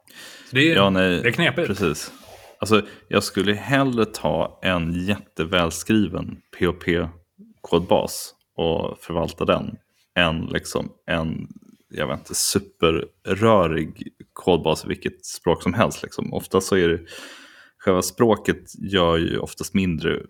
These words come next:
Speaker 2: skillnad, eh, alltså, jämfört med, liksom, hand-,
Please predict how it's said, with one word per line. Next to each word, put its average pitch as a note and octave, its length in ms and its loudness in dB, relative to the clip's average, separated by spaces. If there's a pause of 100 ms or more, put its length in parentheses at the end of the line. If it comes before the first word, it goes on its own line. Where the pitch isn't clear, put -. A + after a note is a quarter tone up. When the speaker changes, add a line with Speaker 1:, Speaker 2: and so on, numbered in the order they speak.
Speaker 2:
skillnad, E2 760 -2
eh, - 400 -12 (120)
alltså, D2 260 -2 (960)
jämfört F2+ 320 -2
med, D#2+ 140 2
liksom, D#2 260 -6
hand-, E2 280 -2